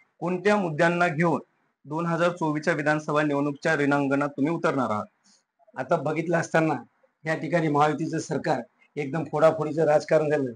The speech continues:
Speaker 2: त्यांनी जे आश्वासन दिले, एकही आश्वासन पूर्ण झालेलं नाही. या ठिकाणी त्यांनी सांगितलं होतं, "अं, आम्ही शेतकऱ्याकरता सोयाबीनचे भाव दहा हजार पर्यंत जातो, खताच्या किमती कमी करतो." दहा हजार ज्या गेल्या का चार हजार गेलेले आहे. शंभर प-, शंभर फुटा-, शंभर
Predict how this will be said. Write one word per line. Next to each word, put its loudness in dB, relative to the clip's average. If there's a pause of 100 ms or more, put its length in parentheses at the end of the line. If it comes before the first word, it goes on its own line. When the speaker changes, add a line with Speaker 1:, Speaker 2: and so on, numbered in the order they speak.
(340)
Speaker 2:
त्यांनी -4
जे 0
आश्वासन 2
दिले, 0 (380)
एकही 0
आश्वासन 4
पूर्ण -2
झालेलं 0
नाही. -2 (420)
या 2
ठिकाणी -2
त्यांनी -2
सांगितलं -2
होतं, 0 (500)
"अं, -4
आम्ही 0 (300)
शेतकऱ्याकरता 4 (260)
सोयाबीनचे 4
भाव 4 (240)
दहा 2
हजार 8
पर्यंत 0
जातो, 0
खताच्या 0
किमती -4
कमी -2
करतो." -2 (280)
दहा 6
हजार 8
ज्या 6
गेल्या 0
का 2
चार 6
हजार 6
गेलेले -2
आहे. 0
शंभर 0
प-, 6
शंभर -2
फुटा-, 2
शंभर 2